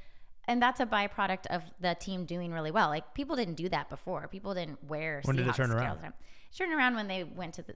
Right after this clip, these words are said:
Speaker 1: they won the Super Bowl. Or, s-, you know, like, we're in a position to go to the Super
Speaker 2: And
Speaker 1: Bowl.
Speaker 2: what was the catalyst to that?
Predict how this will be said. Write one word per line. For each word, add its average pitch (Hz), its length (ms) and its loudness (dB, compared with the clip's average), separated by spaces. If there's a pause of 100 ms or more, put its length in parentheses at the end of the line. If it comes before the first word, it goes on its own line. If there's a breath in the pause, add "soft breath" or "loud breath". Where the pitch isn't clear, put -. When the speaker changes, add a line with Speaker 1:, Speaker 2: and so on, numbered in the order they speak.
Speaker 1:
they 175 120 0
won 160 180 -4
the 156 60 -8
Super - 220 -10
Bowl. - 280 -10 (600)
Or, 185 100 0
s-, 170 180 -8
you 175 100 -4
know, 147 160 -6
like, 156 260 -6
we're 165 100 -2
in 156 100 -2
a 147 40 -6
position 170 420 -2
to 160 80 -8
go 101 60 -8
to - 60 -8
the - 80 -10
Super - 240 -6
Speaker 2:
And 123 80 4
Speaker 1:
Bowl. 98 100 0
Speaker 2:
what 127 240 2
was 127 140 -2
the - 80 -4
catalyst 113 600 -4
to 113 120 -4
that? 95 360 -6